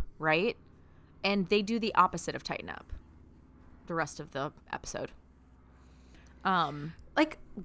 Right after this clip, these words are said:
Speaker 2: go to a hotel room if you
Speaker 1: Yes.
Speaker 2: need to get your sex tape on. You know what I mean?
Speaker 1: Yes.
Speaker 2: Like, go
Speaker 1: And
Speaker 2: somewhere
Speaker 1: then
Speaker 2: else that is not your shared living room. <laughs>
Speaker 1: Yes.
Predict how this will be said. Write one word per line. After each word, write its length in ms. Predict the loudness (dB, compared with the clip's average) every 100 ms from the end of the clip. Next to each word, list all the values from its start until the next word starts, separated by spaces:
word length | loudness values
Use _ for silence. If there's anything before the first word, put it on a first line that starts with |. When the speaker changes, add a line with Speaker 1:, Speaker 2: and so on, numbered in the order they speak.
| -14 -10 6
Speaker 2:
go 240 | 10 10
to 160 | 10 10
a 60 |
hotel 440 | 8 6 6 6 8
room 320 | 6 6 2 -2
if 220 | -4 0
you 180 | 6 8
Speaker 1:
Yes. 360 | 8 8 6
Speaker 2:
need 480 | 6 4 4 4 2
to 100 | 0
get 200 | 2 2
your 100 | 2
sex 300 | 0 0 0
tape 240 | 0 4
on. 340 | 4 2 0 2
You 120 | 8
know 60 | 8
what 60 |
I 60 | 8
mean? 240 | 6 4
Speaker 1:
Yes. 80 | 4
Speaker 2:
Like, 220 | 4 4 2 -10 -16 -20 -20 -20 -20 -20 -20 -20 -20 -20 -20 -20 -20 2
go 220 | 4 6
Speaker 1:
And 120 | 6
Speaker 2:
somewhere 420 | 4 6 6 6
Speaker 1:
then 100 | 4 4
Speaker 2:
else 400 | 4 4 2 2
that 140 | 2
is 120 | 2
not 300 | 4 6 6
your 160 | 2 0
shared 420 | 2 4 4 6
living 360 | 6 8 8 10
room. 280 | 12 12 8 4 -6 -6 -2
<laughs> 380 | -2 -2 -8 -2
Speaker 1:
Yes. 520 | 0 0 -2 -4 -6